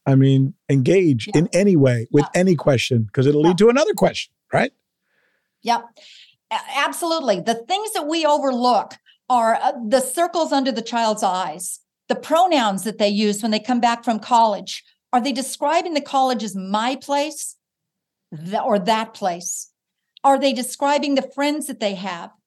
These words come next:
Speaker 2: Is there joy when you say, "How's school?" Watch their response
Speaker 1: Hmm.
Speaker 2: and their reactions. Simple little things add up. And what you're looking for is notice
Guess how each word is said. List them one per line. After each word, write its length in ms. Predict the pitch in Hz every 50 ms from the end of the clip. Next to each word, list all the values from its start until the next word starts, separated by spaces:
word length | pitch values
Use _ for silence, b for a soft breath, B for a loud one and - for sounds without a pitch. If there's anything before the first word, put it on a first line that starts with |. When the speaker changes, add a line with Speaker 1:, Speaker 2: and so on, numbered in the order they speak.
| _ _ -
Speaker 2:
Is 160 | 277 262 277
there 140 | 294 277 233 190
joy 400 | 175 226 294 339 370 392 392 339
when 160 | 311 262 233
you 100 | 226 214
say, 260 | 220 - 220 208 202
"How's 340 | 190 202 202 190 185 185 -
school?" 560 | - - - 190 180 170 160 151 147 - - -
Watch 600 | 233 175 208 254 269 320 381 403 - - - -
their 140 | 349 320 294
response 540 | 285 269 277 - - 262 262 269 254 156
Speaker 1:
Hmm. 60 | 156 139
Speaker 2:
and 100 | 233 226
their 100 | 226 208
reactions. 760 | 214 208 220 214 214 226 226 - - 220 208 - - - B B B B B B B
Simple 640 | - - - - - 302 339 370 359 370 392 370 349
little 240 | 349 339 339 339 330
things 480 | 330 - 311 302 285 262 247 240 - 254 -
add 240 | - 226 233 233 233
up. 300 | 240 226 220 - - - - b b b b b -
And 120 | 226 226
what 160 | 247 254 247 -
you're 100 | 269 254
looking 340 | 269 277 277 285 285 269
for 200 | 269 247 233 220
is 140 | 214 208 - - _ _ _ -
notice 560 | 196 202 202 196 196 196 196 190 190 190